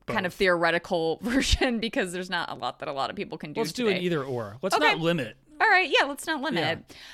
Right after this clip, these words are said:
Speaker 1: So if you wanna let us know what either you did in high school on your day off or what you would do now on your day off, you can get in touch with us, uh, through Facebook, Twitter, or Instagram. It's the same handle for all three. It is at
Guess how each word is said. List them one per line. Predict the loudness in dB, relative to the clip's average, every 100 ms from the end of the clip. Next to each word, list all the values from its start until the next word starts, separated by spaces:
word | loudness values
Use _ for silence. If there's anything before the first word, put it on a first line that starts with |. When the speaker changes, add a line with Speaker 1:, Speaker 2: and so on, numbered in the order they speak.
| -20
Speaker 1:
So | -18 -2 2 4 2 0
if | -2 -4 -2
you | -2 -2
wanna | -2 -2 0
let | 0 -2
us | -2 -2
know | 0 2 2 0
what | -2 0 0 2
either | 2 2 0
you | -2 0 -2
did | -2 -4
in | -2
high | -4
school | -4 -4
on | -4
your | -4
day | -2 -2
off | -2 -2
or | -2
what | -2 -2
you | -4
would | 0 0 0 0
do | -2 -2 -2
now | -2 0 0
on | 0 -2
your | -4
day | -4 -2
off, | -2 -2 -6 -8
you | -8 -8
can | -6 -6
get | -6
in |
touch | -6 -8
with | -10 -4
us, | -2 -2 -4 -2
uh, | 2 2
through | 0 -4
Facebook, | -4 -4 -4 -2 -4 -4 -10
Twitter, | -6 -2 2 2
or | 2 0
Instagram. | -2 -4 -4 -2 -2 -2 -4 -6
It's | -8
the | -8 -10
same | -4 -4 -2 -4
handle | -4 -6 -4 -6
for | -4 -2
all | -4
three. | -4 -6 -4 -4
It | -6 -8
is | -8 0
at | 2 4 2